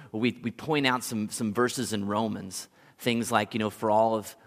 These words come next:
fallen short, all have sinned and fallen short of the glory of God," or, "For the wages of sin is death, but the gift of God is eternal life in Christ Jesus." And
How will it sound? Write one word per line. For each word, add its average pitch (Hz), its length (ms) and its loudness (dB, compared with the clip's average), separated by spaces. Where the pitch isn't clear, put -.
fallen 110 380 0
short, 110 460 -2
all 101 220 -4
have 95 100 -8
sinned 110 280 0
and 104 100 -4
fallen 104 240 -4
short 107 240 -4
of 101 60 -8
the 104 40 -6
glory 104 280 -2
of 95 80 -8
God," 104 340 2
or, 101 140 -2
"For - 80 -2
the 107 80 2
wages 104 400 2
of 101 80 -6
sin 113 240 -4
is 95 140 -6
death, 107 340 2
but 98 100 -10
the 104 80 -6
gift 110 280 -2
of 98 100 -8
God 104 300 0
is 104 100 -8
eternal 104 380 -4
life 107 320 0
in 101 100 -8
Christ 101 320 0
Jesus." 110 380 -4
And 98 140 -6